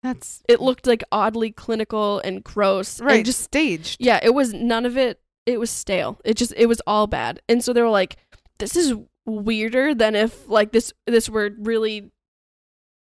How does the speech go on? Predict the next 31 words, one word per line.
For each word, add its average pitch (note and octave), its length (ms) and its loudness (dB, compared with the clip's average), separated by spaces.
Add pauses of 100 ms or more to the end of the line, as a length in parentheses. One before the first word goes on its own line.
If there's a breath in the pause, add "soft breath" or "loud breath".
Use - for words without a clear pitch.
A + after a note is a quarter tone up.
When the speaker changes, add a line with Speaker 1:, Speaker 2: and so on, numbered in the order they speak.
Speaker 2:
you A3+ 100 -6
know, E3 80 -2
it F3+ 80 0
had A3+ 160 0
a G#3 40 -4
ton A3+ 180 -4
of - 60 -4
shit - 220 -2
in A#3+ 80 -2
it." C#4 160 2
You C4+ 100 0
Speaker 1:
If B3 40 6
Speaker 2:
know B3 60 8
what A#3 80 8
I - 20 10
Speaker 1:
this A3 80 8
was, A3+ 80 2
Speaker 2:
mean? B3+ 80 6
Speaker 1:
like, C4+ 140 4
a A#3+ 60 0
piece B3 260 -6
of A#3 80 -4
shit A3+ 220 -2
Adam G#3 260 0
Strong A3 400 0
basement. B3 540 0 (160)
Speaker 2:
Yeah. A#3+ 340 2
Speaker 1:
Yeah. G#3 180 0 (120)
Speaker 2:
Like, F#3+ 100 -10 (360 soft breath)
it C4 200 -2
still A#3+ 600 2